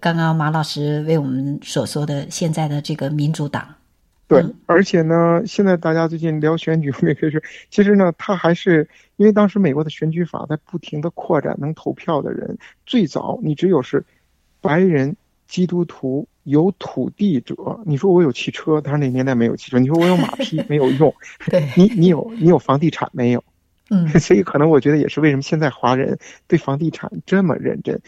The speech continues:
Speaker 2: 因为当年你没有房地产，你是没有投票权的。
Speaker 1: 嗯。
Speaker 2: 所以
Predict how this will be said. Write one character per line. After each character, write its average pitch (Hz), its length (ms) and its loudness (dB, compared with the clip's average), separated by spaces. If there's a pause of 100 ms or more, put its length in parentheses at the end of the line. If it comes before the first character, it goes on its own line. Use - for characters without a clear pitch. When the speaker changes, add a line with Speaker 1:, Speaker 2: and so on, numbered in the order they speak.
(180)
Speaker 2:
因 180 80 2
为 185 60 4
当 190 240 0
年 151 240 -4
你 139 120 0
没 147 120 0
有 165 80 0
房 127 200 -6
地 143 100 -4
产， - 240 -10
你 135 60 -6
是 135 140 -10
没 135 60 -4
有 131 80 -6
投 - 140 -12
票 139 200 -4
权 - 180 -16 (180)
的。 139 120 -6 (200)
Speaker 1:
嗯。 185 200 -4
Speaker 2:
所 196 140 2
以 143 180 0